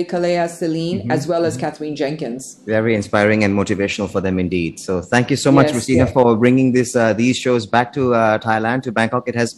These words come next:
Speaker 2: become part of, uh, Bangkok already. So we missed it really, tr-, uh, truly. So, uh,
Speaker 1: Yes, yes.
Speaker 2: congratulations.
Speaker 1: I, I, I'm, I'm glad when everybody says the festival is back because it's an institution, you know,
Speaker 2: It
Speaker 1: it's,
Speaker 2: is.
Speaker 1: it's
Speaker 2: It
Speaker 1: there,
Speaker 2: has
Speaker 1: it's etched,
Speaker 2: become.
Speaker 1: it's on the calendar, but, you know, we,
Speaker 2: Exactly.
Speaker 1: it's, yeah, it's
Speaker 2: Yeah.
Speaker 1: exciting.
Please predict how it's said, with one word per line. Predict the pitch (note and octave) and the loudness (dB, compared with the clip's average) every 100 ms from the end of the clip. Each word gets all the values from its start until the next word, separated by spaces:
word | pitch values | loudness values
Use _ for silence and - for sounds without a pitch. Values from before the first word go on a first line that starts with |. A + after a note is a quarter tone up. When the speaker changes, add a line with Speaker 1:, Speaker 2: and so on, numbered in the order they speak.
| - | -6
Speaker 2:
become | A#2 E3 F#3 A2 - - - G2+ - | 0 2 4 2 -2 -10 -20 -14 2
part | A#2+ A#2+ A#2 | 4 6 4
of, | G#2+ | 4
uh, | G2+ G2+ F#2 | 2 2 0
Bangkok | A#2 A#2 A#2 G#2 | -2 -2 0 2
already. | G2 G2+ F#2 | 2 0 -2
So | G2+ | -2
we | F#2+ G2+ | 0 0
missed | A2 B2 - | 0 -2 -4
it | E2 | -4
really, | F2+ F2 E2+ | -4 -4 -4
tr-, | - F#2+ | -8 -8
uh, | F2 | -8
truly. | - G2+ E2 C#2+ - - - | -4 -4 -4 -8 -14 -16 -8
So, | E2+ E2 | -6 -4
uh, | |
Speaker 1:
Yes, | D#2 D#2 | -6 -8
yes. | - | -6
Speaker 2:
congratulations. | - G#2+ - G#2 - - - | 0 2 2 0 0 2 0
Speaker 1:
I, | - G3 F#3 D4 | 0 -2 -2 -2
I, | - A3 | -2 -2
I'm, | B3 - A3 | -2 -2 -2
I'm | A#3+ | -2
glad | G#3 F#3+ G#3 F3 | 0 0 0 0
when | F3+ | -2
everybody | F#3 G3 G3+ | -2 -2 -2
says | G3+ F#3+ | -2 -2
the | F#3+ | -4
festival | F3+ G3 - F3+ E3+ | -4 -4 -2 -2 -2
is | D#3 | -2
back | - E3+ D#3 | -2 -2 -2
because | - D#3+ G3 | -4 -4 -2
it's | F3 E3+ | -2 -2
an | F3+ | -2
institution, | F#3 F#3 F3+ A3+ A#3+ B3 D#3 D3+ | -2 -2 -4 -4 -2 -2 -2 0
you | D3+ | 0
know, | D3+ | 2
Speaker 2:
It | C3+ | 2
Speaker 1:
it's, | B2 | 2
Speaker 2:
is. | C#3+ - - - | -2 -10 -8 -4
Speaker 1:
it's | A2+ | -2
Speaker 2:
It | |
Speaker 1:
there, | G#2 C3 | 0 2
Speaker 2:
has | - G2 | 2 0
Speaker 1:
it's | - | -2
etched, | - A3+ G#3 | -2 -2 -2
Speaker 2:
become. | G3+ | -2
Speaker 1:
it's | F#3+ | 0
on | A3 G#3+ | -2 -2
the | A3+ C#4+ | -2 -2
calendar, | A3 B3 A3+ F#3+ D#3 D3+ | 0 0 0 0 -2 -2
but, | E3+ D#3+ C#3 | 0 0 0
you | |
know, | F3+ G3 | 0 0
we, | G#3+ | -2
Speaker 2:
Exactly. | G2+ F2 F3+ | -6 -8 -6
Speaker 1:
it's, | F#3 - - - _ _ _ _ - | -6 -8 -16 -20 _ _ _ _ -6
yeah, | G3 F#3+ E3 | -2 0 0
it's | C3+ | -2
Speaker 2:
Yeah. | F3+ | -4
Speaker 1:
exciting. | - G3+ B3 F#3 | -2 -2 -2 -2